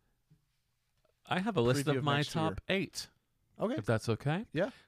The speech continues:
Speaker 1: These are, and it's all my five stars. I have number one as Everything Everywhere All at Once. Number two is Tar. Number three is Banshees of Inisherin. Number four is Cha Cha Real Smooth.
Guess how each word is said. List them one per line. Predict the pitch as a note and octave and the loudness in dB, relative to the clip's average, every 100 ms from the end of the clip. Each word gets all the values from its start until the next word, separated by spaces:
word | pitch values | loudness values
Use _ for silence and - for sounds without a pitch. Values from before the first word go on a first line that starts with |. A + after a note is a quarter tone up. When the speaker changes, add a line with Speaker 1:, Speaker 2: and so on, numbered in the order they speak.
| - | -2
Speaker 1:
These | A#2 | 0
are, | B2+ A#2 - | 4 2 0
and | A#2+ | 0
it's | B2+ B2+ | 0 6
all | D3+ | 6
my | C#3 A#2 | 8 4
five | A2 F#2+ | 4 2
stars. | - F#2 F#2+ F#2+ - - - _ _ _ | 2 -2 -2 -2 -6 -16 -20 _ _ _
I | G#2 | 0
have | G#2 G#2 | 2 0
number | G#2+ G2 | -2 0
one | A2+ C3 F3+ | 2 4 4
as | G#3+ - G2+ A2 | 2 -2 -4 -2
Everything | A#2 A2 A#2 | -4 -2 -2
Everywhere | A2 G#2+ G#2+ G#2+ G2 | -2 0 2 4 4
All | A2 | 4
at | A2+ | 2
Once. | D#3 G#3 - - - _ - | 2 0 -2 -8 -12 _ -10
Number | G#2 G2+ | -6 -6
two | - C3+ | 0 2
is | A#2 | 2
Tar. | - - E3 G#3+ G#3 - - - - _ | -2 -2 -2 -2 -6 -8 -20 -20 -20 _
Number | A2+ G2 | -6 -2
three | A#2 A#2+ | 0 0
is | G2+ | 0
Banshees | G#2 A#2 B2+ C3 A#2+ | 0 0 0 0 0
of | A2 | 0
Inisherin. | G2+ G2+ G3+ G#3+ A3 A3+ - _ _ _ | -2 -4 0 0 0 -2 -10 _ _ _
Number | G#2 F2+ | -6 -6
four | - B2 B2 | -2 2 2
is | G#2+ | 2
Cha | - G#2+ | 0 0
Cha | - G#2+ | 2 -2
Real | G#2 G#2 | 0 -2
Smooth. | - D#3 E3 E3+ | 0 4 4 4